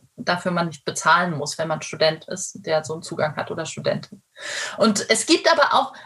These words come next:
also, und, ähm, der nächste Band zum Beispiel, den wir jetzt gerade planen, da schreibt den Gastbeitrag zum Beispiel Daniel Feige.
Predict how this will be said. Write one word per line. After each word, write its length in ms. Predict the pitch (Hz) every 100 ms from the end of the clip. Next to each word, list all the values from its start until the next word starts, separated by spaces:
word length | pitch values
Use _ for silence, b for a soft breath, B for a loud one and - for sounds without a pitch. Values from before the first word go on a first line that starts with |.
| B
also, 360 | 214 220 220 B B _
und, 300 | 214 202 - -
ähm, 180 | 196
der 140 | 196 202
nächste 280 | 269 339 349
Band 280 | 262 262
zum 120 | - 247
Beispiel, 520 | 233 240 - 233 220
den 180 | 214 202
wir 80 |
jetzt 160 | 202 196
gerade 260 | - 190 185
planen, 600 | - 196 240 269 269 B B
da 160 | 214 214
schreibt 580 | - 196 202 - - -
den 300 | 208 202 196
Gastbeitrag 880 | 202 240 - 202 196 - 190 190
zum 160 | - 196
Beispiel 320 | 175 175 170
Daniel 320 | 156 165 165
Feige. 520 | - 143 151 123 -